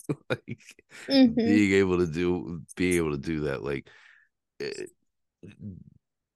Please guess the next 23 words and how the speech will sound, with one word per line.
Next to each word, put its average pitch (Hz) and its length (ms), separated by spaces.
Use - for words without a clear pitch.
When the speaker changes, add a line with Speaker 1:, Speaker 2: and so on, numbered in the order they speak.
Speaker 1:
God, - 1000
I'm 73 120
trying 95 240
to 80 80
think 76 280
on, 73 140
like, 71 240
how 82 280
to 80 100
Speaker 2:
<laughs> 76 60
Speaker 1:
explain 92 960
what 85 540
to 101 120
be 87 180
detailed 78 600
on 71 320
and 76 220
what 80 260
not 73 420
to - 120
be 69 180
detailed 64 600
on. 62 440